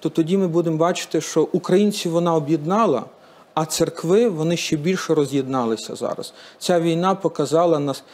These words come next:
ця війна показала, наскільки, е, ф-, Українська Православна Церква розділена.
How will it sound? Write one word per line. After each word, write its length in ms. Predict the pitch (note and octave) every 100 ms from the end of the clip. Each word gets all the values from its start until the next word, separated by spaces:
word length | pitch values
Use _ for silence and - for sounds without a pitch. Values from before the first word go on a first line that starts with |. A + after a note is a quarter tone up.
| - - - - _
ця 220 | - F#3
війна 400 | F#3 E3 D#3+ F#3+
показала, 760 | G#3 E3+ - C#3+ B2+ E3+ F#3 D#3
наскільки, 840 | C#3 C3 - F3+ F#3+ F#3+ E3 D3 C#3 B2+ G#2+
е, 460 | C3 C3+ C3 B2 F#2
ф-, 220 | - - C#3+
Українська 840 | G#2 F#2+ - - E3 F3 - D#3
Православна 580 | B2+ D3 D3 - D#3 D3
Церква 580 | - D#3 D#3 - G3+ A#3 - - -
розділена. 720 | D3 C#3 B2+ D3 A#2 F2 -